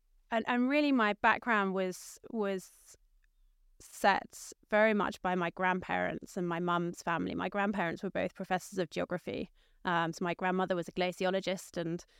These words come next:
spent a lot of time in the nineteen fifties and sixties leading big tours up glaciers, including often with some of her kids tagging along. Uh, my grandfather studied ancient lake, uh, lake formations in Africa. Um,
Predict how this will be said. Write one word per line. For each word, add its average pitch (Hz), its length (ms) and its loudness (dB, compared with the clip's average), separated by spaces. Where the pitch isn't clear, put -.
spent 214 280 4
a 226 40 2
lot 220 140 2
of 214 80 -2
time 208 300 0
in 196 100 0
the 190 300 2
nineteen 196 480 0
fifties 196 400 0
and 190 120 -2
sixties 190 460 -2
leading 185 300 2
big 180 180 -4
tours 196 340 0
up 180 160 2
glaciers, 190 580 0
including 220 460 2
often 208 240 2
with 196 120 0
some 208 140 2
of 185 120 -2
her 190 260 0
kids 220 380 2
tagging 208 320 4
along. 208 320 4
Uh, 196 200 4
my 202 160 2
grandfather 220 460 4
studied 196 320 0
ancient 196 500 0
lake, 208 280 2
uh, 180 280 0
lake 202 240 0
formations 175 720 -2
in 175 400 -2
Africa. - 480 -6
Um, 180 540 0